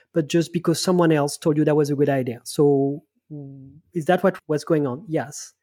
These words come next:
And they realize, I mean, the, right there, just, just me poking fun at the fact that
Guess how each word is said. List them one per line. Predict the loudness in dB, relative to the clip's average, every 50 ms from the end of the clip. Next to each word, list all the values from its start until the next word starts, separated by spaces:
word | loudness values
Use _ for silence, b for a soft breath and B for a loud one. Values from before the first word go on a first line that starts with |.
| _ _ _ _
And | -4 -4 -2 2
they | 2 2
realize, | 4 4 4 4 4 2 2 2 2 2 2 2
I | 2
mean, | 4 4 2 2
the, | -2 -4 -6 -8 _ _ _ -14 -14 -14 _ _ _ _ 0
right | 2 2 2 2 2
there, | 2 4 4 2 2
just, | 2 0 -2 -2 -2 -4
just | -4 -4 -2 -2 0
me | 0 0 0
poking | -4 -6 -4 -4 -4 -2 -2 -4
fun | -4 -4 -4 -2 0 0
at | 0 0
the | -2 0
fact | 0 0 0 0
that | 0 -2 -4 -6 -16